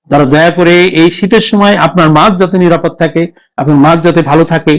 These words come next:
কোনো বিপদাপন্ন না হয়, রোগগ্রস্ত না হয়, এই জন্য আমরা যে পরামর্শটা দিলাম সেভাবে আপনি মাছের খাদ্য ব্যবস্থাপনাকে পরিবর্তন করে নিবেন। আশা করা যায় আপনার মাছ ভালো থাকবে এবং আপনি, আহ, আখেরে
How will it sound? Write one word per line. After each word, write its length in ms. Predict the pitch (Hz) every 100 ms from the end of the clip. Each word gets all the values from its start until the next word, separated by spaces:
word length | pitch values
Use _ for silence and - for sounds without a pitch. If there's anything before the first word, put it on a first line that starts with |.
| - _ _ -
কোনো 240 | - 160 143
বিপদাপন্ন 540 | 165 170 170 175 170 170
না 140 | 156
হয়, 160 | 151 185 - _
রোগগ্রস্ত 480 | 143 156 147 175 -
না 160 | 170 156
হয়, 180 | 147 208 - _ _
এই 140 | 151 156
জন্য 160 | 165 180 180
আমরা 180 | 156 160
যে 100 | 190
পরামর্শটা 560 | 190 160 151 147 170 151
দিলাম 280 | 139 147 226 - _ _ -
সেভাবে 360 | 156 147 151 170
আপনি 180 | - 147
মাছের 340 | 139 - 147 - _ _ -
খাদ্য 220 | 151 147
ব্যবস্থাপনাকে 680 | 151 151 151 175 156 160 151
পরিবর্তন 460 | 143 165 175 180 185
করে 180 | 180 196
নিবেন। 260 | 196 196 269 - _ _ _ _
আশা 220 | 151 202
করা 200 | 180 180
যায় 220 | 180 175 147
আপনার 240 | - 165
মাছ 200 | 147 143 135
ভালো 200 | 123 160
থাকবে 320 | 165 175 165 240 - _ _
এবং 160 | 139 151 151
আপনি, 340 | 160 190 202 233 240 _ _ _
আহ, 280 | 151 147 139 - -
আখেরে 360 | 156 175 165